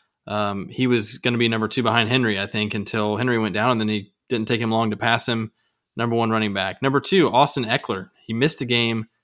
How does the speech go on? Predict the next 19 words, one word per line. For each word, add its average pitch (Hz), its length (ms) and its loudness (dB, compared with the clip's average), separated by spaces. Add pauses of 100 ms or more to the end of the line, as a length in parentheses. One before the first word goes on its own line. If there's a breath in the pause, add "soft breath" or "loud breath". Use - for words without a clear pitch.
(100)
still - 240 4
finished 151 320 0
number 113 180 0
two. 110 520 0 (520)
Incredible 123 560 4
season 110 320 -2
for 104 160 -8
him, 107 340 -2
and 110 160 -4
on 107 140 0
averages, 135 640 2 (240)
very 120 380 4
close 110 340 -2
to 101 220 -8
Jonathan 104 260 -4
Taylor. 117 460 -2 (340)
I 117 80 -4
don't 110 140 -4
think 110 180 -4